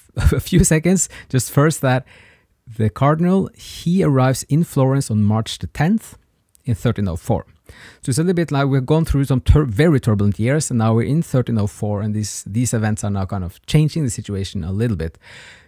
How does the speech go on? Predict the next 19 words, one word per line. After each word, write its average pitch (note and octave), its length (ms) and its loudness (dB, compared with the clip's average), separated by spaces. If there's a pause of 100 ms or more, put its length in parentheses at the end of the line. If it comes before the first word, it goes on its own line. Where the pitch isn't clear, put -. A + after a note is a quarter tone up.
(140)
uh, G#2 300 -2
at A2+ 140 -6
least C3 300 -2
seemingly. A2 680 -2
So G2+ 340 -4 (420)
March D#3+ 460 -2 (420)
in G#2+ 220 -2 (140)
oh B2 120 -2
four, D#3 400 -4 (800)
the - 60 -4
cardinal F3+ 560 -4 (640)
has, C#3+ 280 -4 (360)
uh, - 40 -8
immediately B2+ 800 -4
great B2+ 400 -2
support - 540 -6
from G#2 240 -2
the A2 80 -6
people, - 520 -6